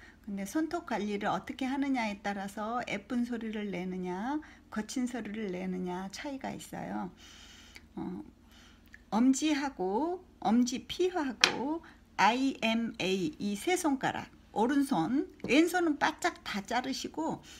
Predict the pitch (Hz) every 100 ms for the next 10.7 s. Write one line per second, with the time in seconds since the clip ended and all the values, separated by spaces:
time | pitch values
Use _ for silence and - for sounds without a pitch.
0 | - - 208 277 294 269 247 - 202 208
1 | 240 311 349 320 269 247 226 202 196 190
2 | 185 202 202 - 196 185 185 180 185 196
3 | 277 - - - - - 196 233 294 302
4 | 285 277 277 269 269 - 196 185 160 -
5 | - - - - - 190 - 190 - 330
6 | 294 294 269 180 - - 208 185 151 156
7 | - 262 - 180 165 175 208 185 - 196
8 | 190 185 175 - 170 - - - - 262
9 | 233 226 320 339 - - - 175 214 214
10 | 196 - 170 170 262 269